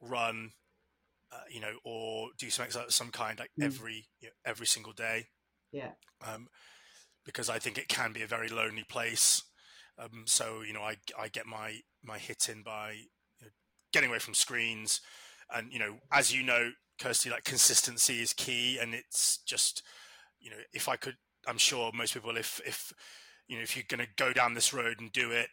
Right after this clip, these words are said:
Speaker 1: it, it does take, it does take every sinew.
Speaker 2: Yeah.
Speaker 1: Um, so, um, I've prioritized, you know, that time where I completely disconnect, and it, and it's non-negotiable. Speaking about tho-, those non-negotiables, um,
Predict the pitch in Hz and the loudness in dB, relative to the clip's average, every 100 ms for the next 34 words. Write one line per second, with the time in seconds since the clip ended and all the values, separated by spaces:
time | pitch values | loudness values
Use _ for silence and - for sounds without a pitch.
0 | - - - 135 143 123 - 131 120 - | -8 -12 -8 -4 0 2 2 2 0 -6
1 | _ _ 120 - 113 - 117 120 117 110 | _ _ -8 -2 0 0 -2 -4 4 6
2 | - 123 127 131 139 123 - _ _ 120 | 6 6 2 4 2 -4 -12 _ _ -8
3 | 113 113 113 107 - - 113 113 113 - | -6 -8 -14 -14 0 0 0 -6 -14 -20
4 | _ _ _ 113 117 120 _ - 123 117 | _ _ _ -16 -14 -16 _ 0 2 2
5 | - - 151 127 120 - 131 120 117 117 | -4 -2 0 0 2 2 4 4 2 2
6 | - - _ _ - 110 113 120 - 131 | 0 -2 _ _ -12 -8 -4 -2 0 -2
7 | 113 113 110 - 120 123 107 - - - | -4 -4 -6 -6 -8 -8 -6 0 0 0
8 | 117 113 - - - - 139 143 175 170 | -6 -6 -10 -14 -6 2 4 4 4 4
9 | 151 170 147 131 123 120 131 113 110 147 | 4 4 4 2 2 2 2 0 -2 0
10 | 139 127 131 127 131 139 131 131 131 127 | 2 4 4 4 4 4 2 2 4 4
11 | 147 127 127 - - - - 127 117 | 4 2 -2 -4 -8 -16 -6 -4 -4